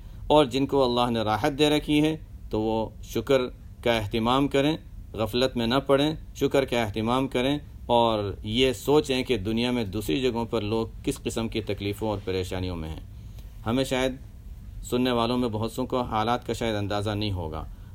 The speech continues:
بعض جگہوں پر تو یہ حالات ہیں کہ گھر میں کئی کئی افراد بیمار ہیں، اور ان بیماروں کو اگر ہاسپٹل لے جانے کی ضرورت پڑتی ہے، ہاسپٹل لے جاتے ہیں تو وہ لوگ پہلے ہی کہہ دیتے ہیں، "دیکھو چوبیس گھنٹے یا اڑتالیس گھنٹے میں تمہارے، یعنی اس کی میت ہو جائے گی،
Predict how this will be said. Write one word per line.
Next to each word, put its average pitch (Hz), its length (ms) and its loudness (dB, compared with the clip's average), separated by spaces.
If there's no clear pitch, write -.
بعض 120 260 2
جگہوں 127 240 0
پر 135 180 0
تو 131 120 0
یہ 127 160 2
حالات 120 460 0
ہیں 131 100 -2
کہ 123 200 -2
گھر 123 140 2
میں 127 140 0
کئی 123 180 0
کئی 123 180 0
افراد 117 300 0
بیمار 101 380 -2
ہیں، 82 160 -8
اور 135 300 4
ان 131 160 0
بیماروں 120 460 2
کو 131 300 2
اگر 123 340 0
ہاسپٹل 131 360 0
لے 123 120 0
جانے 123 240 0
کی 127 120 0
ضرورت 120 360 0
پڑتی 113 380 0
ہے، 95 160 -2
ہاسپٹل 131 380 2
لے 131 160 4
جاتے 127 360 2
ہیں 135 180 0
تو 127 100 2
وہ 127 120 4
لوگ 131 120 4
پہلے 123 280 2
ہی 135 80 4
کہہ 127 180 0
دیتے 120 220 0
ہیں، 127 80 2
"دیکھو 120 240 0
چوبیس 117 420 0
گھنٹے 117 320 0
یا 120 260 2
اڑتالیس 117 480 0
گھنٹے 110 280 0
میں 117 120 0
تمہارے، 110 400 0
یعنی 113 300 0
اس 131 160 -4
کی 117 300 2
میت 113 360 -2
ہو 113 100 0
جائے 127 280 2
گی، 151 140 0